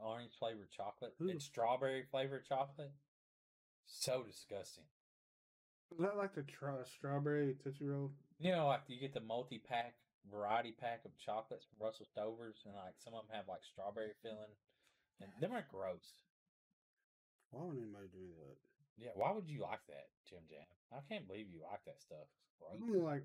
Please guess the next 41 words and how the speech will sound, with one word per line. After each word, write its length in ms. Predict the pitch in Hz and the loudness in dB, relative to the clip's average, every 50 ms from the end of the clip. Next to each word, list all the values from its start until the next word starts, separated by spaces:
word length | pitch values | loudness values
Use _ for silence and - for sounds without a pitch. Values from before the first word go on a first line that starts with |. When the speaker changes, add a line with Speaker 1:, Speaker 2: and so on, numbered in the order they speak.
| - 139 | -2 -2
Speaker 2:
orange 320 | 135 139 139 143 139 - - | 0 2 2 2 2 2 0
slices 600 | - 143 139 143 143 143 - 147 139 139 - - - _ _ _ _ _ _ _ _ _ _ _ _ _ _ _ _ _ - | 0 2 2 2 0 0 0 -2 -2 -2 -4 -8 -14 _ _ _ _ _ _ _ _ _ _ _ _ _ _ _ _ _ -4
and 240 | 127 120 117 113 - | -2 -2 -2 -4 -6
cherry 320 | - - 127 127 127 127 | -6 -4 -2 0 0 -2
slices. 560 | 131 - 135 135 135 131 - - - 135 131 - - - _ _ _ _ _ _ _ _ _ _ _ _ _ | -2 -2 -2 -2 -2 -4 -4 -6 -6 -6 -6 -6 -10 -18 _ _ _ _ _ _ _ _ _ _ _ _ _
Speaker 1:
Without 300 | - 110 - 113 107 101 - | -12 -4 -2 -2 -2 -2 -2
chocolate? 400 | - 120 113 - - 120 - - _ _ _ _ _ _ _ _ _ _ _ | -2 -2 -2 -2 -6 -10 -14 -14 _ _ _ _ _ _ _ _ _ _ _
Speaker 2:
Yeah, 140 | 147 131 - - - - | -6 -6 -6 -8 -10 -14
fuck 100 | 131 131 - _ | -14 -14 -14 _
all 80 | 87 78 90 107 | -20 -20 -16 -16
that. 160 | 113 98 - - | -16 -16 -16 -16
You 100 | 113 131 120 - | -16 -16 -16 -18
put 120 | - 113 - 123 | -20 -12 -8 -6
Speaker 1:
Uh, 80 | 113 110 104 92 | -4 -2 -2 -4
Speaker 2:
chocolate 220 | 92 110 113 107 110 | -4 -8 -10 -8 -8
Speaker 1:
the 60 | 120 | -4
Speaker 2:
on 60 | 98 | 0
Speaker 1:
best 360 | 117 151 190 220 214 - - | 4 6 6 6 4 2 -4
Speaker 2:
there. 80 | - 170 | -4 -2
Speaker 1:
kind 80 | 151 143 | -2 -2
of 80 | - - | -4 -2
chocolate 400 | - 127 117 117 - - 98 - | 0 0 0 0 0 -4 -6 -2
has 200 | 117 113 107 - - | -2 -2 -2 -4 -6
nuts 420 | 101 104 110 123 127 - - - - | -8 -4 -4 -4 -4 -4 -8 -16 -20
and 60 | _ _ - | _ _ -8
caramel 300 | 185 - - 180 165 151 - _ _ _ _ | -6 -6 -6 -6 -8 -14 -20 _ _ _ _
in 80 | - 233 | -14 -14
it. 40 | 233 _ _ _ _ _ _ | -14 _ _ _ _ _ _
Speaker 2:
You 240 | 143 143 143 147 151 | -4 -2 0 0 0
would 100 | 151 135 | 0 0
like 220 | 127 120 117 110 - | -2 -2 -4 -4 -4
something 320 | 135 127 123 120 123 123 | -4 -4 -2 -2 0 0
with 80 | 127 131 | 0 0
nuts 160 | 127 123 - | -2 -4 -4
in 200 | - 113 110 110 117 | -6 -6 -4 -4 -6
it. 60 | 123 - _ _ _ _ _ _ _ _ _ _ - | -8 -10 _ _ _ _ _ _ _ _ _ _ -12
Speaker 1:
Yeah. 160 | 135 151 139 - - _ _ - - _ - | -10 -10 -10 -12 -14 _ _ -20 -16 _ -6
You 60 | - | -4
don't 120 | 147 139 | -2 0
like 200 | 139 139 143 139 - - _ _ _ _ _ _ _ _ - - | 2 0 0 0 -4 -8 _ _ _ _ _ _ _ _ -10 -8
Speaker 2:
No, 60 | 127 | -6